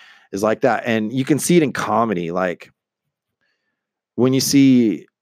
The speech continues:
Latino, um, comics talking, "Oh, the white people are not gonna notice this. They're not gonna know.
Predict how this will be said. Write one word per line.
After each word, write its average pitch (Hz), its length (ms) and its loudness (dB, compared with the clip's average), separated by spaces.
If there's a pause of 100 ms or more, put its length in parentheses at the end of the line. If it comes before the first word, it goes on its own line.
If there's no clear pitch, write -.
(120)
Latino, 113 680 0
um, 95 320 -6
comics 101 580 -4
talking, 85 300 -6
"Oh, 87 240 -4
the 82 60 -6
white 82 220 -4
people 90 240 -4
are 80 60 -6
not 76 140 -8
gonna 73 160 -10
notice 71 300 -12
this. - 200 -18
They're 98 160 -4
not 90 180 -4
gonna 78 140 -10
know. 73 260 -14